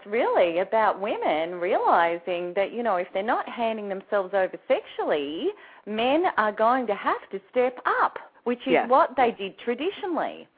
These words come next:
Speaker 2: Yes.
Speaker 1: And, and that's what inspires a man to be a great man for a woman, is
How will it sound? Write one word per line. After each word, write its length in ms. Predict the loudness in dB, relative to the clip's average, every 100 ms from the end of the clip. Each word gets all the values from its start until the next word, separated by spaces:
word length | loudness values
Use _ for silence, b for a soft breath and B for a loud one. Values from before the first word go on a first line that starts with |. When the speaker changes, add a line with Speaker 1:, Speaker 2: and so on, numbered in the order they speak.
| -2
Speaker 2:
Yes. 240 | 2 2 0 4
Speaker 1:
And, 440 | 6 8 6 2 -2 4
and 120 | 4
that's 160 | 4 2
what 100 | 2
inspires 760 | 2 -4 2 4 6 4 2 0
a 80 | -2
man 420 | 0 0 -2 -4
to 60 | -4
be 100 | -2
a 80 | -2
great 320 | 2 2 2
man 300 | -2 -2 -4 -4
for 60 | -4
a 40 |
woman, 640 | -2 -2 -2 -2 -4 -10 -14 B B B _
is 260 | 0 0